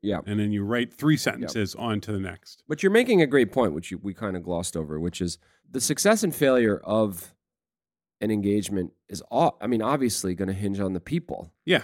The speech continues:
Speaker 1: And the R F P process actually tries to quantify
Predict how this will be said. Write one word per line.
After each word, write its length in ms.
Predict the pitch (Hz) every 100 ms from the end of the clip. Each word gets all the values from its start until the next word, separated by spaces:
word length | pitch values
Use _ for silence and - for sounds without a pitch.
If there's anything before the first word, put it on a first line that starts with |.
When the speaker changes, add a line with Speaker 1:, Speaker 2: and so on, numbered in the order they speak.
| -
Speaker 1:
And 100 | 123
the 60 | 131
R 140 | 214
F 100 | 202
P 140 | 180
process 420 | - 135 113 110 107
actually 320 | 131 - 117
tries 440 | - 113 110 107 -
to 380 | - 104 101 95 _ _ _ - 131
quantify 800 | 127 123 120 - 110 107 101